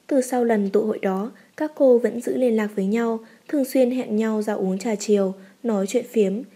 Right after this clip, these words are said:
tính tình lại rất hợp nhau. Cộng thêm việc đàn ông của bọn họ đều là bạn thân của nhau,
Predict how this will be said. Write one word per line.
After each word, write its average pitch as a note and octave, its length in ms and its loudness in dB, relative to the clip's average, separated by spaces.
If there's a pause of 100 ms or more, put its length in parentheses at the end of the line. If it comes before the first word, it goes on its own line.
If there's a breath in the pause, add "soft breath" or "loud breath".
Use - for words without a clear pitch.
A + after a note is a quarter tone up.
(180 soft breath)
tính A#3+ 160 2
tình A3+ 340 0
lại G#3 180 -4
rất C4+ 200 -6
hợp C#4 220 -4
nhau. A3 340 0 (460 loud breath)
Cộng C4+ 180 0
thêm C4 260 0
việc A#3 160 2
đàn G#3 200 0
ông G#3+ 200 0
của G3 120 0
bọn G3 180 -4
họ A3+ 220 -4
đều G#3 220 0
là G3+ 120 0
bạn G3+ 160 -4
thân G#3+ 220 -2
của G3 120 0
nhau, G#3+ 340 -2